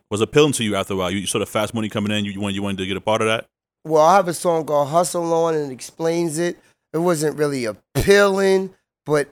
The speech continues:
Speaker 2: it became a lifestyle because it was so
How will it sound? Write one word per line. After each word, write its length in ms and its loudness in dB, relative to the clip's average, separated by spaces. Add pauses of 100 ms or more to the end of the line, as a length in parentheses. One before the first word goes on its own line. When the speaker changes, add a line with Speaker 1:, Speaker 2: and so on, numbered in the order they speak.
Speaker 2:
it 220 -6
became 1300 -2 (320)
a 100 2
lifestyle 1160 2
because 520 -6
it 120 -4
was 160 -6
so 320 -4